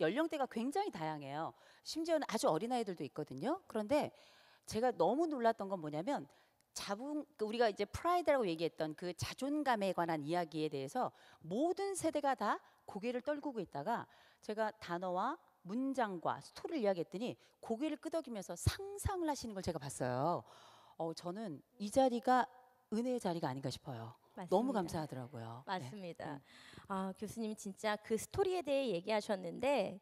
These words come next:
Speaker 2: 그냥 잠깐 제가 이제 질문 드리기 전에, 교수님께 질문 드리기 전에 제가 들었던 생각은 스토리라는 거는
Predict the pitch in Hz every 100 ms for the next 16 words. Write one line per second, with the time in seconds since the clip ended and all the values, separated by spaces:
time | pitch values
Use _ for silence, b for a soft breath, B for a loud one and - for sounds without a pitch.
0 | - 233 254 - 226 226 - 294 285 190
1 | 190 196 190 185 - 233 277 269 214 202
2 | 185 - 160 165 170 180 185 190 185 -
3 | 180 185 190 180 170 170 160 170 170 190
4 | 185 185 - 196 226 190 180 240 311 202
5 | B B B - - - 415 381 269 240
6 | 196 185 302 220